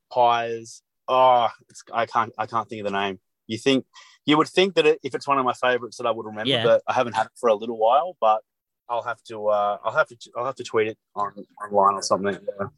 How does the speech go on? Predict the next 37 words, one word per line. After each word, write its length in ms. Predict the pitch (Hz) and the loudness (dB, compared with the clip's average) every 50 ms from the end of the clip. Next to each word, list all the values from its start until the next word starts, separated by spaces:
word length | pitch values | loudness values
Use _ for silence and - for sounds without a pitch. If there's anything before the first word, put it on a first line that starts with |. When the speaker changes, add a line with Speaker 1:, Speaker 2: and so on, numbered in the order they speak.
| - - - - | -20 -20 -10 -4
Speaker 1:
come 120 | - 104 104 | -2 2 2
back 80 | 139 | 2
Speaker 2:
But, 60 | - - | 0 0
Speaker 1:
to 60 | 143 | -2
Speaker 2:
you 60 | 147 | -2
Speaker 1:
you. 60 | 139 | 0
Speaker 2:
know, 120 | 127 101 - | -2 -4 -4
for 160 | - - 165 | -6 -4 -4
anybody 320 | 170 170 156 156 160 156 147 | -2 -2 -2 -2 -2 0 0
that 100 | 127 147 | -2 -2
hasn't 360 | 147 143 135 135 135 127 - | -2 -2 -4 -4 -6 -6 -6
visited 340 | 120 127 120 123 - 107 117 | -6 -6 -6 -6 -6 -6 -4
a 300 | 120 117 113 113 113 - | -2 -2 -2 -2 -4 -4
regional 580 | - 120 123 127 117 117 127 123 117 117 113 - | -6 -4 -4 -4 -4 -4 -4 -4 -2 -2 -2 -4
Australian 440 | 117 117 - 131 120 117 113 113 110 | -4 -4 -4 -2 -2 0 0 0 0
bakery, 580 | 117 117 117 110 _ - 107 104 104 95 - 101 | 0 -2 -2 -4 _ -8 -6 -6 -6 -6 -6 -6
there's 260 | 110 107 110 107 104 - | -4 -4 -4 -4 -8 -8
just, 220 | - 110 - - | -8 -8 -6 -4
there's 120 | 120 117 113 | -4 -2 -2
just 140 | 127 113 127 | -2 0 0
nothing 200 | 120 113 117 110 | 0 0 0 0
like 260 | 110 110 107 - - | -2 -2 -2 -4 -6
it. 140 | 101 95 - _ - - - - _ - | -6 -8 -8 _ -16 -20 -20 -4 _ 4
Speaker 1:
Oh, 180 | 143 123 104 95 | 6 6 6 6
it's 160 | 87 - - | 4 2 -4
just 140 | 107 92 - | -14 -14 -14
the 60 | 87 - | -12 -6
best. 460 | - 104 - 92 - - - - - | -4 -2 -2 -2 -4 -8 -18 -16 -10
A 40 | 107 | -6
meat 260 | 101 104 107 95 - | -2 -2 -2 -2 -4
pie 600 | - - 107 104 107 110 110 107 110 110 110 107 _ _ _ _ _ _ _ _ - | 0 2 4 6 6 6 6 6 6 6 4 4 _ _ _ _ _ _ _ _ -6
or 140 | 101 95 90 | -4 -4 -4
a 40 | 85 | -4
sausage 400 | - - 123 104 - 113 104 98 | -2 0 0 0 0 -2 -12 -6
roll, 580 | 104 107 110 113 113 110 113 110 110 117 113 _ _ - | 0 4 4 6 6 6 4 2 0 -2 -10 _ _ -18
tomato 340 | - 113 110 110 107 104 98 | -10 -6 -4 -2 0 -2 -2
sauce. 640 | - - - 117 117 117 117 117 113 110 - - | -4 -6 -4 -2 0 0 0 -2 -4 -6 -8 -18